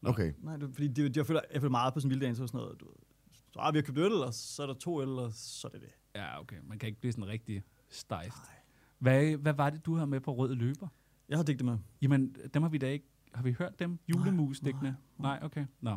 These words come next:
Speaker 3: det
Speaker 2: Der blev endda lavet, der blev lavet follow-ups på dem og det hele. Jeg var henne og spørge vores, øhm, vores madkone, om hvad julemus var på spansk.
Speaker 3: Ja, tak. Hvad,
Speaker 2: Og
Speaker 3: kan du huske, hvad det hedder?
Speaker 2: Øhm, men hun, hun, altså, det er jo, det er jo, for, det er jo svært nok i sig selv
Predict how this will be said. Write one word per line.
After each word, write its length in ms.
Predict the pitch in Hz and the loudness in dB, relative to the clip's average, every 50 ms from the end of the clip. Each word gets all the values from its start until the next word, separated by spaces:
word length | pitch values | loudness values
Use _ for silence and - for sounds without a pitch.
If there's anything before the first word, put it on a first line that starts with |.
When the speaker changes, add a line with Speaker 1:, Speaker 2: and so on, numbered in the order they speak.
| - - - | -4 -2 -2
Speaker 3:
det 320 | 131 156 175 175 160 139 | 0 0 0 0 0 2
Speaker 2:
Der 80 | 127 120 | 2 2
blev 100 | 123 131 | 4 2
endda 140 | 127 135 139 | 2 4 4
lavet, 240 | 147 151 147 135 139 | 4 6 4 4 2
der 60 | 131 | 0
blev 140 | 127 127 127 | 0 0 -2
lavet 220 | 123 120 123 117 | 0 0 -2 -2
follow-ups 420 | - - 131 147 170 175 165 - | -2 -2 -2 -2 -2 -4 -4 -6
på 60 | - 165 | -8 -8
dem 80 | 165 156 | -8 -6
og 60 | 143 | -6
det 80 | 139 139 | -6 -6
hele. 180 | 147 147 151 147 - - - - | -6 -6 -8 -10 -14 -20 -14 -6
Jeg 100 | 135 135 | -2 0
var 60 | 139 | 2
henne 220 | 127 135 139 160 165 | 4 4 4 4 4
og 40 | 151 | 4
spørge 260 | - - 143 151 151 | 4 4 4 4 4
vores, 280 | 143 131 127 123 110 123 | 4 2 2 2 0 0
øhm, 300 | 123 120 117 113 113 110 110 101 - _ _ _ _ _ _ _ _ _ _ _ - - - | -2 0 0 0 0 0 -2 -6 -8 _ _ _ _ _ _ _ _ _ _ _ -16 -12 -8
vores 180 | - 127 117 - | -4 -4 2 4
madkone, 520 | 131 123 135 147 143 156 147 127 110 107 104 - - - - _ _ _ _ _ _ _ - | 4 6 6 4 4 4 4 4 4 2 0 -4 -12 -20 -20 _ _ _ _ _ _ _ -2
om 80 | 123 | 0
hvad 100 | 120 123 | 2 2
julemus 420 | 120 131 135 143 139 135 127 120 123 | 4 4 4 6 6 4 4 2 0
var 60 | 131 | -2
på 80 | 117 127 | -2 -2
spansk. 420 | - - 156 - - - - - _ _ _ _ _ _ _ _ - - - - | -2 -2 -4 -4 -4 -8 -12 -14 _ _ _ _ _ _ _ _ -20 -20 -14 -6
Speaker 3:
Ja, 100 | 117 117 | -6 -4
tak. 200 | 135 - 170 180 - - - | -4 -4 -6 -8 -10 -14 -10
Hvad, 220 | 170 123 120 117 | -2 0 2 2
Speaker 2:
Og 100 | 113 110 | 2 2
Speaker 3:
kan 100 | - 127 | 4 4
du 60 | 123 | 4
huske, 160 | 123 151 147 - | 4 4 2 0
hvad 80 | 156 147 | 0 0
det 60 | 156 | 2
hedder? 120 | 151 151 151 - - | 0 0 -2 -4 -2
Speaker 2:
Øhm, 360 | 139 127 127 127 - 139 - | 0 0 0 0 -2 -4 -6
men 340 | - 160 151 151 151 - 123 | -6 -2 0 2 2 2 2
hun, 280 | 104 135 156 165 160 156 151 | 4 6 6 6 6 6 4
hun, 500 | 139 160 156 147 143 131 131 113 113 - - - | 4 6 6 8 6 6 4 2 0 -2 -6 -4
altså, 140 | 139 131 135 117 107 - - - - - - - - | -2 -2 -2 -2 -4 -8 -18 -20 -20 -20 -20 -12 0
det 100 | 120 160 | 4 4
er 40 | |
jo, 40 | 147 | 4
det 140 | 123 - 151 | 4 2 0
er 40 | 143 | 2
jo, 140 | 135 139 - - 127 | 2 0 -2 -6 -10
for, 120 | - - | -4 -4
det 80 | 131 123 | -4 -4
er 40 | - - | -2 -4
jo 60 | 131 | -4
svært 280 | 117 - - 165 151 143 | -4 0 0 0 0 0
nok 200 | 143 139 151 - | -2 -2 -2 -2
i 40 | - | -2
sig 120 | - 131 | -2 -2
selv 260 | - - - 165 - | 0 2 2 0 0